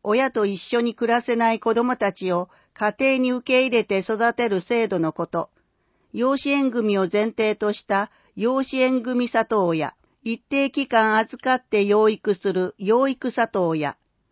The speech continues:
大阪府での愛称は育みホームのほか、週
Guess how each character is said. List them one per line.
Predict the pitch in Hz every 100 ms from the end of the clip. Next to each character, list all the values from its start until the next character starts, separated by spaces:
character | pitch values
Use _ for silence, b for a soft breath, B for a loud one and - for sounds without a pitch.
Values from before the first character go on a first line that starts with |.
| _ _ _
大 | 202 233
阪 | 247 247 240
府 | 240 190
で | 185
の | 170
愛 | 175 190
称 | - 185 175 170
は | 170 -
育 | - 196 208 247 254
み | 233
ホ | 233 220 175
ー |
ム | 151 147 _ _ -
の | 208
ほ | 233 208
か、 | 202 196 b b b
週 | - 269